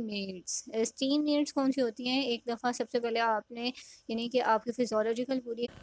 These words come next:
आपकी safety needs complete हुई, then love and belongings, यानी आपकी life में relationships भी हैं, आपकी security भी है, आपकी physical needs भी पूरी हो रही हैं। Now you need esteem needs, यानी कि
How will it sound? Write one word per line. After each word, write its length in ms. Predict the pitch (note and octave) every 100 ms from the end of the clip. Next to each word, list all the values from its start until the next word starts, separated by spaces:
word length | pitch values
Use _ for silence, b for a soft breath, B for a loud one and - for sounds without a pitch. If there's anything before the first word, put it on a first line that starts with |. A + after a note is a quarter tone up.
| -
आपकी 280 | B3 A3 C#4+
safety 400 | C#4+ B3 - D4
needs 280 | C#4 C4 -
complete 420 | C4+ B3+ A#3+ A3+
हुई, 120 | B3 A#3+
then 180 | A#3 A3
love 260 | G#3 A3 A#3+
and 120 | B3 B3
belongings, 520 | A#3 A3+ A3+ A#3 -
यानी 180 | A3 A3+
आपकी 240 | A3+ A3
life 220 | A3+ G#3+ A3+
में 60 |
relationships 760 | G#3+ G#3 G#3+ C4 B3 B3 A#3 -
भी 100 | B3 B3
हैं, 200 | A3 A3
आपकी 800 | - A3 G#3+ _ A3+ A3+ A3+ A3
security 520 | - A3+ A3+ A3+ B3
भी 120 | A#3+ A3+
है, 60 | G#3 G#3+
आपकी 360 | A3 G#3+ -
physical 400 | A#3+ B3 C4 C4 B3+
needs 300 | A3 G#3+ -
भी 60 | A#3
पूरी 280 | A3 G#3
हो 100 | G#3
रही 140 | G#3 A3
हैं। 120 | A#3
Now 140 | B3 C4+ E4
you 160 | D#4
need 340 | B3 C#4 - - - C4
esteem 440 | - C4 C4+ B3+ G#3+
needs, 300 | G3 - A#3
यानी 200 | B3
कि 100 | C4